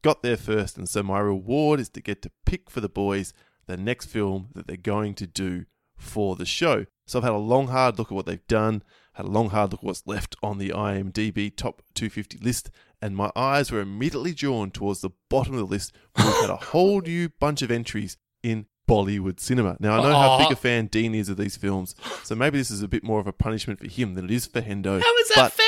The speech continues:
Speaker 2: fair?
Speaker 1: of all the films that are there and the ones which, you know, those, they're accessible, this one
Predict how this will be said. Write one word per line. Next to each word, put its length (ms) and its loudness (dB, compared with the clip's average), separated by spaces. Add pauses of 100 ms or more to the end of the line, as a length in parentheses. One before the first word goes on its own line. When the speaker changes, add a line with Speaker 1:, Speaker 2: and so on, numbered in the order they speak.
(140)
Speaker 2:
fair? 240 6
Speaker 1:
of 40 2
all 200 4
the 80 2
films 360 -2
that 80 -6
are 100 -4
there 380 -4
and 140 -8
the 60 -2
ones 300 -2
which, 180 -8 (240)
you 80 -8
know, 120 0
those, 240 -2 (120)
they're 140 -6
accessible, 440 -4
this 220 -4
one 160 2